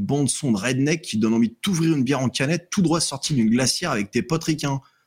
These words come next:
Bah voilà, un thème pourri et un flipper top. C'est chiant, hein, comme chronique, hein. Du coup, qu'est-ce que je peux trouver à dire pour meubler ? Euh, bah, pff, je sais pas, il y a Steve Ritchie et Mark Ritchie, entre autres, hein, qui ont participé à faire les call-outs de cette machine.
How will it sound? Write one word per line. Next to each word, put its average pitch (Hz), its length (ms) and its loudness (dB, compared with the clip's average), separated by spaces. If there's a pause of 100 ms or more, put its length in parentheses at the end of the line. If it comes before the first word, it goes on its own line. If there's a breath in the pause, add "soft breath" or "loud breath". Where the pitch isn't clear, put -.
(220 soft breath)
Bah 143 100 2
voilà, 95 200 0 (200)
un 175 140 2
thème 160 260 -2
pourri 131 520 0
et 131 60 0
un 147 140 2
flipper 139 420 -2
top. 107 200 -2 (340)
C'est 156 160 2
chiant, - 220 0 (120)
hein, 302 60 0
comme 185 180 0
chronique, 151 360 0
hein. 123 160 -2 (500 loud breath)
Du 165 120 4
coup, 269 140 -2
qu'est-ce 311 180 0
que 349 80 -4
je - 80 0
peux - 120 -4
trouver 185 260 0
à 147 80 2
dire 131 200 -2
pour 120 120 0
meubler ? 117 280 2
Euh, 107 200 0
bah, 101 240 2
pff, - 200 -8 (160)
je 104 60 0
sais 92 60 -2
pas, 98 260 2
il 110 80 4
y 101 60 2
a 101 240 2
Steve 113 340 -2
Ritchie 113 540 2
et 98 100 2
Mark 95 220 -2
Ritchie, 117 320 0
entre 95 220 -4
autres, 110 200 -2
hein, 101 80 0
qui 95 220 -4
ont 92 240 -2
participé - 600 -2
à 104 80 0
faire 92 160 -4
les 92 140 0
call-outs 98 300 0
de 101 140 2
cette 98 260 -4
machine. 98 360 -4